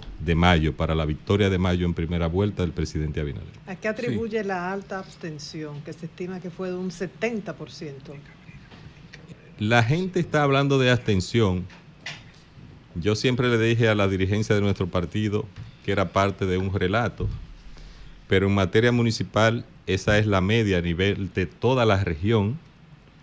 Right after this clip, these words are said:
Speaker 1: Eh, aquí únicamente hubo un porcentaje alto de participación en las elecciones del dieciséis, pero es porque fueron unidas las elecciones presidenciales, congresionales y municipales. Después, siempre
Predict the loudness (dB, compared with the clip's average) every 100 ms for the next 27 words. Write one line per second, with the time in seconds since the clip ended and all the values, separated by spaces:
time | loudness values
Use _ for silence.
0 | -20 -20 -20 -10 0 0 2 -2 -2 0
1 | 2 2 2 0 2 2 2 2 2 6
2 | 6 6 4 4 0 -4 -2 0 0 -2
3 | 0 0 2 4 4 2 -2 -2 2 4
4 | 4 0 -2 0 -2 -2 -6 -4 -2 0
5 | 0 2 2 0 -2 -2 0 0 0 0
6 | -2 -2 0 2 4 2 -6 -12 -12 -12
7 | -12 0 4 4 4 0 -2 0 -2 -2
8 | 2 2 4 2 2 2 2 2 2 0
9 | 0 0 0 0 -4 0 0 0 2 2
10 | 4 0 -6 -14 -4 -2 0 0 0 0
11 | 2 2 0 0 -2 -4 -6 -6 -8 -12
12 | -18 -20 -20 -20 -20 -20 -12 -2 0 0
13 | 2 4 4 2 -14 -10 0 4 4 2
14 | -2 -4